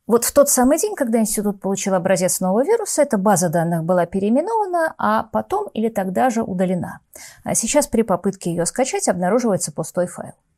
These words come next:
А вообще Уханьский институт обладал первоклассным оборудованием. Сейчас секвенировать, э, геном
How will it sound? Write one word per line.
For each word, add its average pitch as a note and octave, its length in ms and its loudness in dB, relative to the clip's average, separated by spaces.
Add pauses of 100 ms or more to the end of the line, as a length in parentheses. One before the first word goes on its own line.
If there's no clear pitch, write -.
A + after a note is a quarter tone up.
(640)
А - 220 2
вообще A3 320 2
Уханьский C#4 500 2
институт F4 400 -2
обладал A#3 340 2
первоклассным G#3 720 0
оборудованием. C#4 760 0
Сейчас - 440 -4
секвенировать, F3+ 880 -2
э, D#3 120 -4
геном D#3+ 520 -2